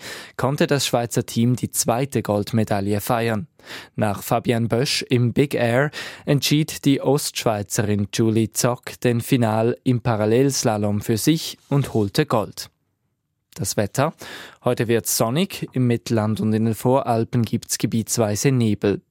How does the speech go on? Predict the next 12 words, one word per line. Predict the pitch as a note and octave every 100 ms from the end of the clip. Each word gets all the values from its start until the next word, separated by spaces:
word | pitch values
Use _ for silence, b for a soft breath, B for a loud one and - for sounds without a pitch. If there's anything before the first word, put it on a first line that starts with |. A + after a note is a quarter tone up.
| _
bei | -
drei | G2 G#2 G#2+
bis | G#2+ -
sieben | C3+ C3
Grad | B2 A#2+ C3
im | A#2+
Norden | A#2 A#2 B2+ F3 E3 B B B
und | D#3+ D3+
elf | A#2+ G2+ -
Grad | - G2 F#2
im | C3
Süden. | C3 B2+ G#2+ - G2